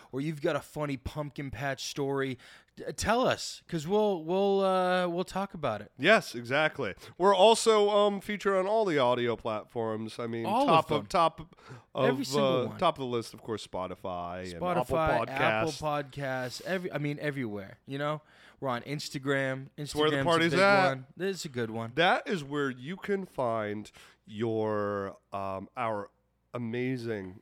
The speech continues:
Speaker 2: uh, trailers
Speaker 1: Mm-hmm.
Speaker 2: and just content that we post throughout the week, uh, when an episode is, uh, um, coming out.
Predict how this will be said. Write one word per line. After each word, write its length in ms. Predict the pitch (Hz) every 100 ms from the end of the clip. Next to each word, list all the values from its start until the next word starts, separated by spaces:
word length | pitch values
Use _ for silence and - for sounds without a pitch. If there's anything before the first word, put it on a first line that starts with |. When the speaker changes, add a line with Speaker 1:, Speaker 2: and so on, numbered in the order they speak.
| -
Speaker 2:
uh, 240 | 98 92 -
trailers 720 | - 101 95 113 180 - - - 117
Speaker 1:
Mm-hmm. 380 | 110 113 120 117
Speaker 2:
and 460 | 107 107 104 110
just 240 | 104 135 -
content 400 | 143 147 165 147
that 80 | 139
we 100 | 135
post 300 | 139 139 -
throughout 220 | 135 123
the 60 | 117
week, 340 | 127 143 -
uh, 240 | 127 123
when 180 | 117 123
an 80 | 117
episode 580 | 117 131 - 123 123 127 -
is, 400 | 120 120 117 -
uh, 300 | 120 117 117 - _ - - - _ _ _
um, 440 | 110 110 110 113 - _ -
coming 240 | 131 123
out. 300 | 123 143 214